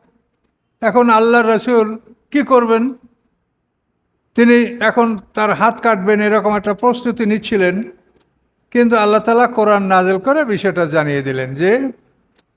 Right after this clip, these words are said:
ইহুদি চোর না, চোর হয়েছে এই তোমা, যে মুসলমান দাবি করে নিজেকে,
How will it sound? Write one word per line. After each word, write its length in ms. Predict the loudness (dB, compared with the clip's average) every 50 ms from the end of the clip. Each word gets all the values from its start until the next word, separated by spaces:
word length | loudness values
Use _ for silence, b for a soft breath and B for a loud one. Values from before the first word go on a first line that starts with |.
| _ _ 0
ইহুদি 340 | 2 4 4 4 2 0
চোর 260 | -2 -2 -2 -4 -4 -4
না, 280 | -6 -8 -8 -10 -14 -20
চোর 300 | _ -4 -2 0 2 2
হয়েছে 240 | 2 0 0 -2 -4
এই 260 | -2 2 2 2 2
তোমা, 520 | 0 -2 0 2 4 4 4 2 0 -2 -2
যে 120 | -2 -4
মুসলমান 480 | -4 -4 -6 -6 -4 -4 -2 -2 0 2
দাবি 240 | 2 0 0 0 -4
করে 220 | -4 -4 -4 -4
নিজেকে, 400 | -4 -6 -6 -6 -8 -10 -16